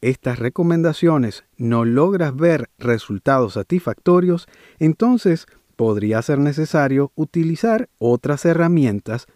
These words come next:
o estrategias que vayan más con tu estilo o personalidad. En ese caso, te recomiendo buscar siempre ayuda profesional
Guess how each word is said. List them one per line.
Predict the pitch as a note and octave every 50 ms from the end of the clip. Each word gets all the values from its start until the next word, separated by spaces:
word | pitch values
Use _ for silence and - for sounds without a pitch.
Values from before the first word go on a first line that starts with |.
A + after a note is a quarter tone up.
| _ _
o | - G2 G#2 B2+
estrategias | G3+ A3 - - B2 A2+ G#2+ - E3 E3+ E3 C#3+ D#3 D#3+ D#3 - - _ - - _ _ _
que | - C#3+ D3
vayan | D3 E3 F3+ F#3 G3+ A3 G#3+ G#3+ G3
más | D#3 C#3 B2+ C#3 D3 - _ _ _ _ -
con | - A#2 G#2+ F#2+
tu | - G#2
estilo | F#2+ - _ - F3 F#3+ F#3 D3+ C3+ C3 - _
o | - G2
personalidad. | - G2 F#2+ - - A2+ A2+ A2+ A#2 A#2+ A#2+ B2+ D3+ E3+ F3 F3 _ _ _ _ _ _ _ _ _ _ _ _
En | G2+ G#2 G2+
ese | G#2 G2+ - B2 -
caso, | - D#3 E3 D#3+ - F#3+ F#3 - _ _ _ _
te | - D3
recomiendo | D3+ D#3+ - - D#3+ E3+ G3+ A3 A3+ A3 G#3+
buscar | G3+ F#3+ D#3+ C3+ - - F#3+ F3 E3 D#3+
siempre | - - F3 D#3+ D#3+ D#3+ - E3 E3 D#3+ - _ _ _
ayuda | - A#2 A2 G#2 A2+ C3 C#3+ D3+ D3 C3
profesional | - - G#2+ G2+ - - C#3 C#3 - - A#2+ A#2 B2 B2+ B2+ B2+ B2+